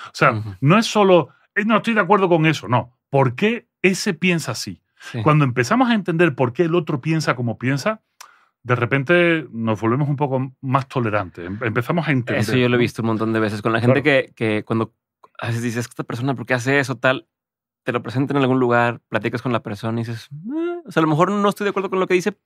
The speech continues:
Speaker 1: Pero
Speaker 2: pero ya
Speaker 1: entiendo.
Speaker 2: entiendo dónde viene
Speaker 1: Claro.
Speaker 2: y hay una cierta empatía distinta.
Speaker 1: Exactamente. Eso es pensamiento
Speaker 2: <clears throat>
Speaker 1: crítico. Mucha gente cree que el pensamiento crítico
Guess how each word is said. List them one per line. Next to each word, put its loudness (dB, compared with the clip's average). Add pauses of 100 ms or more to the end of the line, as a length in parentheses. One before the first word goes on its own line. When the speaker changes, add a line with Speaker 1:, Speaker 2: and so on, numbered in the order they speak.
(280)
Speaker 1:
Pero 4
Speaker 2:
pero 6
ya 6
Speaker 1:
entiendo. 6
Speaker 2:
entiendo 2
dónde 4
viene 2 (180)
Speaker 1:
Claro. -2
Speaker 2:
y 2
hay 6
una 2
cierta -2
empatía 0
distinta. 0
Speaker 1:
Exactamente. -2 (320)
Eso 2
es -4
pensamiento -2
Speaker 2:
<clears throat> -
Speaker 1:
crítico. -2
Mucha 2
gente 0
cree 0
que 0
el 0
pensamiento -4
crítico 0